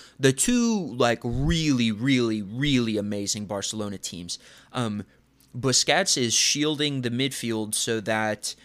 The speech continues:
um, Messi and Xavi can run the game,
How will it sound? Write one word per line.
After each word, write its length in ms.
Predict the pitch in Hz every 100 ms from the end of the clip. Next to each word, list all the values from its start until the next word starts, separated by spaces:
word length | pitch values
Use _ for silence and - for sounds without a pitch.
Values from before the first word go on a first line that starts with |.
| _ -
um, 460 | 117 101 101 98 - - _ _
Messi 640 | 123 131 147 - 170 180 185 -
and 180 | 113
Xavi 600 | - - 151 117 117 113 - -
can 240 | 143 123
run 200 | 120 139
the 100 | 147
game, 440 | 135 113 113 113